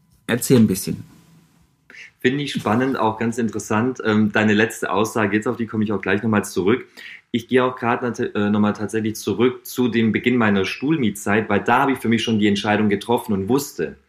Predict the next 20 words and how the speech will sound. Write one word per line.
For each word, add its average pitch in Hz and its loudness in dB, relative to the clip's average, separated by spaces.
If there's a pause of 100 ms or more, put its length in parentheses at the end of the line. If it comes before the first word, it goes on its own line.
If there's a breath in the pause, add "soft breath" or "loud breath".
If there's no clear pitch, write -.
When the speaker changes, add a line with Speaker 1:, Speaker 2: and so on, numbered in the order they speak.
(400 soft breath)
Speaker 2:
dass 113 -2
ich 110 -8
mich 113 -2
wirklich 107 -4
auch 104 0
dann 113 0
in 101 0
der 104 0
Form 113 2
oder 98 -2
in 104 2
die 104 4
Selbstständigkeit 98 -4
begeben 92 -4
möchte, 95 0 (320 loud breath)
dass 98 -4
ich 101 -6
dann 98 0
wirklich 107 -6
auch 101 -2